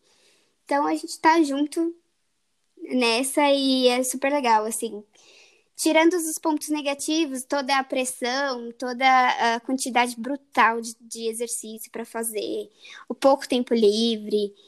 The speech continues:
é, aquela coisa de estude enquanto eles dormem, sabe? Aquela pressão de que você tem que tá sempre estudando, senão alguém vai estudar mais que você.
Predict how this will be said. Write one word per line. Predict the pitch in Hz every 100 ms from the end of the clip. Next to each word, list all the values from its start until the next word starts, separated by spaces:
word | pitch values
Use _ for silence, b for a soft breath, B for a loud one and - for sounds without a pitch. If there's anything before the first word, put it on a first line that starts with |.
| b b
é, | - 202 208 202 190
aquela | - 240 - 240
coisa | 240 247 254
de | 240 254 254 254 247 240
estude | 233 - 294 311 262
enquanto | 269 262 254
eles | 247 240
dormem, | 220 214 233 233 220 226
sabe? | 254 247
Aquela | 262 247
pressão | 254 269 269 269 254
de | 240 247
que | - 262 226 _ _ _ _ _ _ _ _ - _
você | 240 262 254 262
tem | 277
que | 294 -
tá | 277 269
sempre | 277 285 285
estudando, | 269 294 233 233 233
senão | - 247 240
alguém | 240 240 247
vai |
estudar | 254 269 240 226
mais | 226 233
que | 233
você. | 226 220 240 262